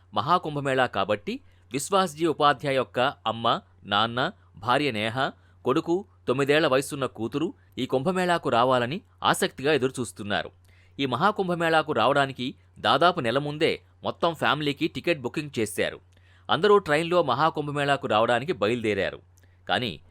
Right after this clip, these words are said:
ఈ కుంభమేళాకొచ్చిన తర్వాత ఇలా జరుగుతుందని అస్సలే ఊహించలేదు. మహాదేవ్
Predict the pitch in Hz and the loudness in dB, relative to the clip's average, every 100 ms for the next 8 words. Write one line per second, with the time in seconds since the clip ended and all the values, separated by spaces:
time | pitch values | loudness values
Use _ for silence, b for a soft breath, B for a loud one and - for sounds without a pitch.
0 | b - 98 101 120 151 147 147 135 127 | b -8 -6 -4 -4 0 2 2 2 -2
1 | 135 127 123 123 120 175 b b - 135 | -4 -2 0 0 0 -4 b b 0 2
2 | 143 117 147 185 170 156 143 127 - - | 4 2 0 -2 -4 -4 -4 -6 -12 -12
3 | 101 - 143 135 117 135 127 127 113 87 | -10 -4 0 0 0 -4 -2 0 0 -2
4 | - _ _ _ 92 143 147 139 147 | -12 _ _ _ -2 0 2 2 0